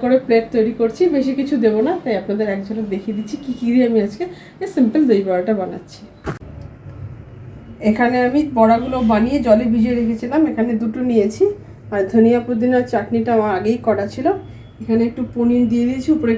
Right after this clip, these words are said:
গার্নিশ করার জন্য। আর এখানে ইমলি একটা সস নিয়ে এসেছি, আর এখানে দই। আর রাতের খাবারের জন্য আমি তৈরি করে গিয়েছিলাম এই বড়াটা, এখন just আর গ্রেভিটা তৈরি করছি, যদি রাতে কেউ খায় খাবে, না হলে এটা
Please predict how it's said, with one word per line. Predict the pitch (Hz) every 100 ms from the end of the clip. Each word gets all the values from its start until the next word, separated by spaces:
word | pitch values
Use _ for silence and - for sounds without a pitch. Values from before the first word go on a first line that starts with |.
| 214
গার্নিশ | 208 240 -
করার | 220 202 202
জন্য। | 220 247 370 - - - - -
আর | 370 381
এখানে | 220 220 -
ইমলি | 233 240 247 226
একটা | 220 226 220 220 - - - - - - - -
সস | 240 240 247
নিয়ে | 214 208
এসেছি, | - 415 453 - 214
আর | 190
এখানে | 202 254 240 175
দই। | 160 - - - - - - - - 208
আর | 196
রাতের | 202 214 262 262
খাবারের | 226 220 226 226 262
জন্য | 269 262
আমি | 254 233
তৈরি | 226 233
করে | 240 233 214
গিয়েছিলাম | 240 247 220 269 254 240
এই | 226 202
বড়াটা, | 202 214 214 294 392 - - -
এখন | 214 226 226
just | 233 233 247
আর | 214
গ্রেভিটা | 202 208 226 233 226
তৈরি | 202 214
করছি, | 220 220 330 311
যদি | 226 214
রাতে | 185 202
কেউ | 202 196 -
খায় | 214 226 -
খাবে, | 240 427 392
না | 226 202
হলে | 262 - 214
এটা | 294